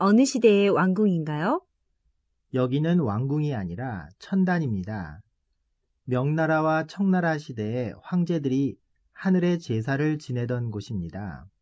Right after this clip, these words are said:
Speaker 1: 그러면 어제 본 자금성과 비슷한 때에 지어졌겠네요?
Speaker 2: 네, 자금성과 같은 시기에 지어졌습니다.
Speaker 1: 황제가 여기에 와서 무엇을 빌었나요?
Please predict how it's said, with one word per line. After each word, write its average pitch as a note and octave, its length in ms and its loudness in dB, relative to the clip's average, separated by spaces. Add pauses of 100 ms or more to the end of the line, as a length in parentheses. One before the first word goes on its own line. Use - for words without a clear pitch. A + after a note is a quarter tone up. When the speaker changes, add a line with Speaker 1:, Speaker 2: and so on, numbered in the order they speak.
(680)
Speaker 1:
그러면 A3+ 680 4 (340)
어제 G#3+ 300 6
본 C#4 260 4
자금성과 G3 960 2
비슷한 B3 420 2
때에 F#3 340 2
지어졌겠네요? F#3 1040 0 (380)
Speaker 2:
네, G#2 520 -4 (600)
자금성과 D#3 800 0
같은 D#3 400 -4
시기에 C#3+ 440 0
지어졌습니다. A2+ 1000 -8 (720)
Speaker 1:
황제가 A#3 720 4
여기에 F3+ 320 4
와서 F3 600 0
무엇을 A3 500 4
빌었나요? E3+ 720 -2